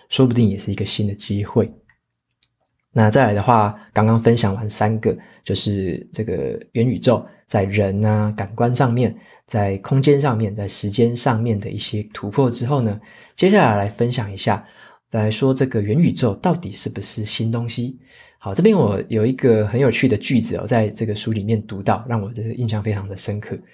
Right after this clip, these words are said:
我先把这个句子问出来，然后再来问大家一个问题。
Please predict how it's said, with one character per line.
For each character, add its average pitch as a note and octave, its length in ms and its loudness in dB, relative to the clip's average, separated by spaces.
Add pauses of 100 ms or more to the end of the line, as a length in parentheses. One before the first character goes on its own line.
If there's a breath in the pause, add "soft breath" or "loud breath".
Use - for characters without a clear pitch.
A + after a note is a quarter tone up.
(260 soft breath)
我 A2+ 100 2
先 F3 140 6
把 D3 120 2
这 B2 60 2
个 B2 120 2
句 C#3+ 200 2
子 G#2 200 -2
问 C3+ 160 2
出 A2 180 -6
来， - 240 -8
然 G#2 100 -6
后 G#2+ 80 -4
再 G#2+ 180 -2
来 G#2+ 100 -8
问 G#2 200 -4
大 G2+ 160 -8
家 G#2+ 240 -10
一 G#2 40 -12
个 G#2 80 -12
问 A2 260 -6
题。 - 160 -20